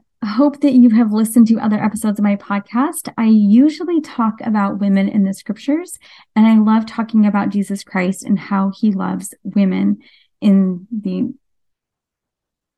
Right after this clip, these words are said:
beginnings of the church and in today's times as well. I have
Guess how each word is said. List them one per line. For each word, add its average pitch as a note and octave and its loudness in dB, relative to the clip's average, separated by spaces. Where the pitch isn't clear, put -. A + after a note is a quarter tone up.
beginnings C#4 2
of C#4 2
the D4 2
church C#4 -2
and G#3+ 2
in G3 0
today's F#3+ -6
times F#3+ -6
as - -6
well. - -6
I A#3 2
have G#3 0